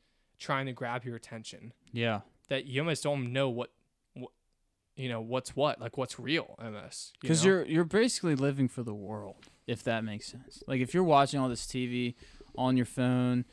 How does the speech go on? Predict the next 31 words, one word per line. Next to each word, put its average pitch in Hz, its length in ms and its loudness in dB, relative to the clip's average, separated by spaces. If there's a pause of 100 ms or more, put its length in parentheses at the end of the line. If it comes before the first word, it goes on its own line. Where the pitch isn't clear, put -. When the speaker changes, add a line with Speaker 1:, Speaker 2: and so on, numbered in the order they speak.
(120)
Speaker 2:
you 127 80 -4
know, 117 80 0
social 127 360 0
media 123 220 2
and 123 120 2
stuff, 117 300 -4
you're 147 140 2
literally 208 460 4
living 147 640 0 (140)
Speaker 1:
You're 143 100 -6
not 202 100 0
even 247 120 6
Speaker 2:
off 208 80 4
Speaker 1:
living 202 260 0
Speaker 2:
the 170 60 -2
Speaker 1:
really 175 200 0
Speaker 2:
world. - 20 0
Speaker 1:
in 165 60 -2
the 135 80 -2
real 135 260 -6
world. 131 540 -6 (540)
Like, 139 140 -8
the 135 140 -4
actual 196 360 2
Speaker 2:
Yeah. 117 120 2
Speaker 1:
world. 110 180 -4
You're 143 80 0
living 190 300 0
in 180 140 2
a 123 100 0
bubble 131 580 -6